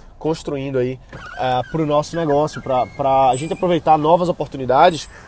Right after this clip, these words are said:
que estão surgindo, que estão se consolidando e fazer empresa, fazer negócio em cima disso. Então, é, é importante a gente ver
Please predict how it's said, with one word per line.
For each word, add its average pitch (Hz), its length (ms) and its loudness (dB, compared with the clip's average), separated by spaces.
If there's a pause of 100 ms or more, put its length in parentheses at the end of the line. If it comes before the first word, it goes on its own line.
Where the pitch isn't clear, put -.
(160)
que - 80 -8
estão 165 260 6
surgindo, 151 380 -2
que - 100 -10
estão 175 220 4
se - 100 2
consolidando 156 680 6 (520)
e 185 340 0
fazer 190 300 4
empresa, 190 400 0
fazer 151 140 -8
negócio 170 340 4
em 165 40 -8
cima 143 180 -2
disso. 104 260 -6 (480)
Então, 170 320 8 (480)
é, 135 380 8 (380)
é 151 60 0
importante 196 460 -2
a 214 40 -4
gente 190 280 -4
ver 156 540 8